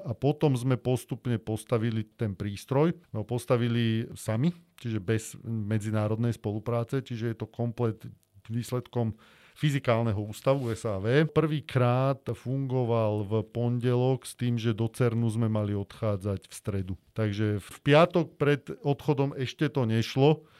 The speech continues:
Tak môj kolega povedal, že on neopustí cez víkend Fyzikálny ústav, dokým to nebude fungovať, ale má len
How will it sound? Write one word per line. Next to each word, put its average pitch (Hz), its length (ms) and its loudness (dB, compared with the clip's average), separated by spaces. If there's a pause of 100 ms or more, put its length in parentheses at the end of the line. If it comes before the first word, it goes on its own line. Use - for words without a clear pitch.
(320)
Tak 123 160 -6
môj 131 160 -2
kolega 135 320 4
povedal, 127 560 4
že 120 80 0
on 120 320 2
neopustí 131 640 4
cez 131 240 2
víkend 120 400 2
Fyzikálny 123 640 2
ústav, 110 320 0
dokým 110 320 -2
to 117 80 -2
nebude 113 320 0
fungovať, 117 640 0
ale 110 400 0
má 120 160 2
len 113 160 2